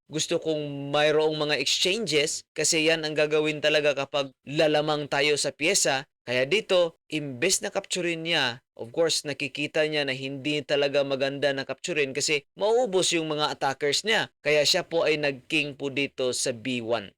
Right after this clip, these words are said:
Inilag na niya yung king niya. Baka makapasok yung queen natin dyan mamaya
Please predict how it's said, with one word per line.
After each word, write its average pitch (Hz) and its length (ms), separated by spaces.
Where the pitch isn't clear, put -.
Inilag 160 640
na 160 80
niya 165 240
yung 165 240
king 170 320
niya. 170 160
Baka 151 320
makapasok 147 800
yung 143 80
queen 143 320
natin 139 320
dyan 165 320
mamaya 147 480